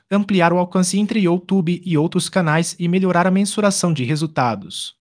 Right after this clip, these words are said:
Para apoiar a estratégia de próxima fase, leia também conteúdos sobre a ampliação de alcance com I A no Google Ads e estratégias de otimização de campanhas, como alcance ampliado com I A e estratégias de otimização de links patrocinados.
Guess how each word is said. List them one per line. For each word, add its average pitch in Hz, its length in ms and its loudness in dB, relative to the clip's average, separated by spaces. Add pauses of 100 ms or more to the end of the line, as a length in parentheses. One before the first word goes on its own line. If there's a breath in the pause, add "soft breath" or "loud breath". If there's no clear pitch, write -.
(140)
Para 151 180 0
apoiar 185 300 0
a 180 60 2
estratégia 151 560 0
de 151 100 -2
próxima 175 440 2
fase, 135 500 0 (180)
leia 160 200 2
também 175 320 2
conteúdos 180 600 0
sobre 190 300 0
a 170 80 4
ampliação 180 640 2
de 170 80 0
alcance 165 420 0
com 170 180 -4
I 151 80 2
A 135 140 2
no 135 140 0
Google 127 320 -2
Ads 131 340 0 (100)
e 185 60 0
estratégias 165 640 0
de 156 100 -6
otimização 185 640 0
de 160 120 0
campanhas, 170 720 0 (180 soft breath)
como 175 180 0
alcance 180 400 0
ampliado 175 400 2
com 165 220 -2
I 147 80 2
A 160 320 2
e 202 80 0
estratégias 165 640 0
de 151 80 0
otimização 180 640 0
de 143 100 -2
links 139 260 -4
patrocinados. 180 1080 -2